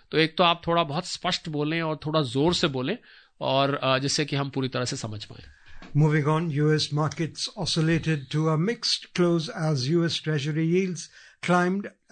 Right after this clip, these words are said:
Speaker 2: and the dollar firmed yesterday on the first day of twenty twenty-six, snapping a four-day losing streak. The Dow and the S and P five hundred indices ended higher on gains in tech stocks.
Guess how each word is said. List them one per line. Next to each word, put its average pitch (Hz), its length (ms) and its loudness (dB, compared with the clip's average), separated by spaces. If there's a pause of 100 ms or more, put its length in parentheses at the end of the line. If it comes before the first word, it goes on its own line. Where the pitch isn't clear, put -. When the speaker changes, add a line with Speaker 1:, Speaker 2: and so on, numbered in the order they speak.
Speaker 2:
and 156 120 2
the 151 100 0
dollar 175 340 0 (200)
firmed 160 320 0 (200)
yesterday 165 600 -2
on 156 280 0
the 147 160 -2
first 185 280 2
day 156 160 0 (600)
of 160 260 0
twenty 170 340 0
twenty-six, 165 500 0 (520)
snapping 180 460 2
a 160 180 0
four-day 170 340 2 (120)
losing 156 340 0
streak. 196 360 -2 (460)
The 151 80 -2
Dow 165 320 4
and 156 200 0
the 165 160 0
S 156 180 -2
and 170 140 -2
P 165 140 0
five 170 300 0
hundred 165 360 0
indices 165 680 -2
ended 156 240 -2
higher 170 320 0 (420)
on 156 140 4
gains 151 420 4 (120)
in 160 200 -4
tech 165 200 -2
stocks. - 520 -6